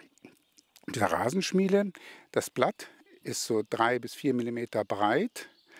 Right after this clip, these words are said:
rau. Wenn Sie mit den Fingern über den Blattrand streichen, merken Sie, dass es rau ist, entgegen der Wuchsrichtung. Und wenn man es gegen das Licht hält, sieht man die Leitbündel wie Notenlinien parallel. Deswegen ist auch ein inoffizieller Name das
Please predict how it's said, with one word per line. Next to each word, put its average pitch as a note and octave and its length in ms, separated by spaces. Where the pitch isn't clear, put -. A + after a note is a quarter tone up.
rau. B2+ 520
Wenn B2 120
Sie A#2 80
mit A#2 120
den A2+ 100
Fingern D#3+ 300
über A#2+ 140
den A2 140
Blattrand D#3 440
streichen, D3+ 520
merken B2+ 260
Sie, A#2+ 100
dass A2 180
es A2 200
rau B2 200
ist, - 100
entgegen A#2+ 340
der G#2+ 140
Wuchsrichtung. E3+ 720
Und - 420
wenn C3 100
man C3 100
es - 80
gegen A#2+ 180
das - 140
Licht - 320
hält, C3 280
sieht D3 220
man C3+ 100
die B2 80
Leitbündel C#3+ 760
wie E3 420
Notenlinien C#3 800
parallel. A#2+ 540
Deswegen B2 300
ist - 100
auch - 200
ein B2 280
inoffizieller B2+ 680
Name A#2+ 420
das - 300